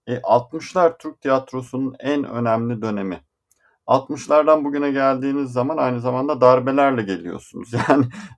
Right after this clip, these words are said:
darbesiz bir on yıl, Genco Erkal'ın da söylediği gibi, hani on yılda bir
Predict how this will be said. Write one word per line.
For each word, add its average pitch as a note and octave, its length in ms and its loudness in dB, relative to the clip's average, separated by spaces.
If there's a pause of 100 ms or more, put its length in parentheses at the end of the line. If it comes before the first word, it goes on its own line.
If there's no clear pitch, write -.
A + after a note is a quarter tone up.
darbesiz C3+ 800 6
bir C3 200 -4
on C#3 360 2
yıl, A#2 220 -2 (120)
Genco A#2+ 340 2
Erkal'ın A#2+ 460 4
da G#2+ 80 -2
söylediği A2 520 -4
gibi, G2 180 -6
hani A2+ 200 -2
on C#3+ 320 2
yılda A#2+ 380 0
bir A#2 220 -6